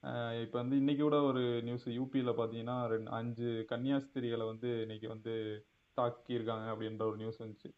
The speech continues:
அந்த மாதிரி வந்து நம்ம தமிழ்நாட்டுல எதுவுமே நடந்தது கிடையாது. So, இதுக்கும் ஒண்ணு ஒரு, ஒரு இது போட்டு வச்சிருக்காங்க. என்னன்னா, மதமாற்றம்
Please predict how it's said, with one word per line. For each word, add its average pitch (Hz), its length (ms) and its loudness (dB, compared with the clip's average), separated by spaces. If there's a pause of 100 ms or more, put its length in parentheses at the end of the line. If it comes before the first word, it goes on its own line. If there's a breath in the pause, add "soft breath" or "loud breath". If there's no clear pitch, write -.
(220)
அந்த 135 240 0
மாதிரி 147 280 4
வந்து 139 580 2
நம்ம 120 180 -2
தமிழ்நாட்டுல 147 380 2
எதுவுமே 127 220 2
நடந்தது 117 320 0
கிடையாது. 107 320 -6 (340)
So, 135 80 0
இதுக்கும் 175 540 2
ஒண்ணு 131 320 2
ஒரு, 123 220 2
ஒரு 117 180 0
இது 131 140 0
போட்டு 120 180 -2
வச்சிருக்காங்க. 110 400 -4
என்னன்னா, 135 220 0 (100)
மதமாற்றம் 147 960 2